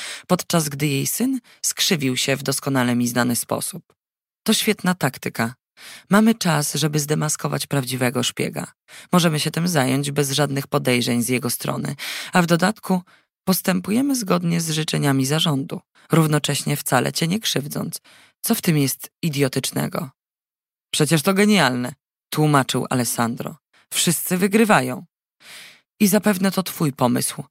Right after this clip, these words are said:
Machiavelli”, prychnęłam, nie mogąc się opanować. Katerina roześmiała się, po czym pokiwała głową. „Tak,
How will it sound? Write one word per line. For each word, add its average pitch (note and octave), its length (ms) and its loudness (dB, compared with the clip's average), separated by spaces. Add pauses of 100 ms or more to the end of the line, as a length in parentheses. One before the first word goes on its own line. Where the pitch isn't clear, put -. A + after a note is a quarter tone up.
(160)
Machiavelli”, C3+ 840 2 (160)
prychnęłam, C3+ 640 0 (300)
nie D#3+ 100 4
mogąc C#3+ 380 2
się - 160 -2
opanować. - 680 -4 (220)
Katerina F3+ 560 2
roześmiała C3+ 580 0
się, C3+ 200 -4 (280)
po F3 100 2
czym D#3 180 0
pokiwała B2+ 480 2
głową. - 400 -6 (880)
„Tak, D3+ 320 2